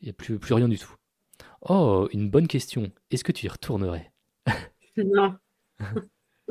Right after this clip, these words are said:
Speaker 2: Non, j'y retournerai pas.
Speaker 1: M-, même pas dans la partie, euh, Stay on Men, tu vois, euh.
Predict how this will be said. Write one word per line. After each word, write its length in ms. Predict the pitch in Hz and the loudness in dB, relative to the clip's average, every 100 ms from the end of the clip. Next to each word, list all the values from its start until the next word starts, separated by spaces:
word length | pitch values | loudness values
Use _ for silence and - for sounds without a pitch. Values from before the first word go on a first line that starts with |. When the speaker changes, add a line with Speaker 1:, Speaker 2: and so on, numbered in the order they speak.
| - - 196 - - 175 107 - 127 - | 0 2 2 -6 -6 -6 -6 -6 -4 2
Speaker 2:
Non, 160 | 240 226 | 2 2
j'y 120 | 208 | -4
retournerai 540 | - - 214 196 196 | -8 -2 0 0 -2
pas. 200 | 190 220 - _ _ _ _ - 247 | -2 -4 -6 _ _ _ _ -8 -4
Speaker 1:
M-, 140 | 127 165 | -4 0
même 240 | 131 151 | 2 4
pas 160 | 170 156 | 4 4
dans 120 | 120 | 6
la 100 | 117 | 4
partie, 400 | 117 - 131 127 | 0 -4 2 4
euh, 140 | 104 | 4
Stay 240 | 104 127 123 | 4 4 4
on 40 | |
Men, 360 | 127 147 123 104 | 4 2 0 -2
tu 140 | - | -2
vois, 120 | 113 | 0
euh. 500 | 127 110 107 107 247 | 2 2 -2 0 0